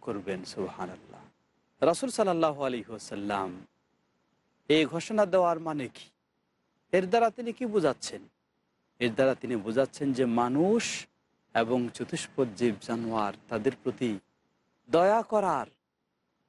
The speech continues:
তাদের প্রতি ভালো আচরণ প্রদর্শনের একটি গুরুত্বপূর্ণ মাধ্যম রাসূল সাল্লাল্লাহু আলাইহি ওয়াসাল্লাম এই হাদিসে তুলে ধরেছেন। আপনি রাস্তাঘাটেও হতে পারে,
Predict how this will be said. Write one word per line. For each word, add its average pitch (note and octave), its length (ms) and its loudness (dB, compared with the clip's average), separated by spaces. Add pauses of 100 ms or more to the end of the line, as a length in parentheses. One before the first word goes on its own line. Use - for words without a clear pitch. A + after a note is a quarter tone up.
(120)
তাদের D#3+ 280 2
প্রতি F3 260 0
ভালো D3+ 280 0
আচরণ G#3+ 520 2
প্রদর্শনের A3+ 640 2 (840)
একটি D#3 260 2
গুরুত্বপূর্ণ B3 640 2
মাধ্যম F#3 600 2 (720)
রাসূল C#3 340 0
সাল্লাল্লাহু A2+ 640 0
আলাইহি G#2 280 -2
ওয়াসাল্লাম G#2 720 -2
এই - 80 -16
হাদিসে C3+ 400 -2
তুলে D3 260 2
ধরেছেন। F#3 440 -6 (640)
আপনি B2+ 320 0
রাস্তাঘাটেও B2 760 0
হতে B2+ 300 -2
পারে, C#3 280 0